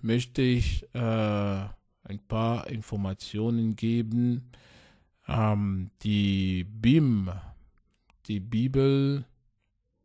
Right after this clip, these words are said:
Joshua Mashiach, ähm, der neue Bund kann man schon auf unserer Internetseite, ähm, lesen. Halleluja, wir preisen Joshua Mashiach dafür.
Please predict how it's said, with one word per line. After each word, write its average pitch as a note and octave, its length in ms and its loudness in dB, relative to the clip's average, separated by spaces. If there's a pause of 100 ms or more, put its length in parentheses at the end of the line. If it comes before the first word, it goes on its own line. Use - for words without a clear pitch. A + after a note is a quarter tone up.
(180)
Joshua G#2+ 560 -2
Mashiach, B2+ 800 -2 (1200)
ähm, G#2 720 0 (440)
der G#2+ 100 -6
neue A#2 340 2
Bund C#3 360 -2
kann B2+ 240 0
man B2 180 0
schon B2+ 520 0 (400)
auf A2 340 -4
unserer A2+ 600 -2
Internetseite, A2+ 1300 -4 (1400)
ähm, G2+ 920 -4
lesen. B2+ 540 0 (1400)
Halleluja, A#2 640 0
wir G#2+ 100 -2
preisen A2 360 2
Joshua G#2 340 -2
Mashiach C#3+ 500 -4
dafür. D#3 440 -2